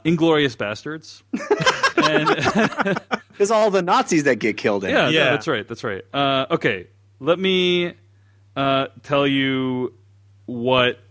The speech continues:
Speaker 1: I mean by that, all right?
Speaker 2: <laughs>
Speaker 1: Uh, so spoilers for Inglourious Basterds coming up. Uh, but at the end of Inglourious Basterds, uh, what happens is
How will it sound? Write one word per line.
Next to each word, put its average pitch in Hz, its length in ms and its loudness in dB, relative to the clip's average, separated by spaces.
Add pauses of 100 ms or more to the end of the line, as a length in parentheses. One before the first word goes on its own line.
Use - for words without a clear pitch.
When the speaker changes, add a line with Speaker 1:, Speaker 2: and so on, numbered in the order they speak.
Speaker 1:
I 120 100 -2
mean 113 200 0
by 95 160 -2
that, 87 240 -10 (100)
all 107 100 -6
right? 110 280 0 (160)
Speaker 2:
<laughs> - 80 -20
Speaker 1:
Uh, 117 280 0
so 131 140 -6
spoilers 160 460 4
for 135 160 0
Inglourious 120 320 0
Basterds - 280 -6
coming 101 240 -10
up. 92 140 -12 (720)
Uh, 113 200 -4
but 107 200 0
at 131 140 -2
the 139 120 0
end 226 120 2
of 262 60 -6
Inglourious 170 400 2
Basterds, 101 800 -8 (320)
uh, - 140 -20
what 120 300 -6
happens 143 420 -2
is 110 300 -6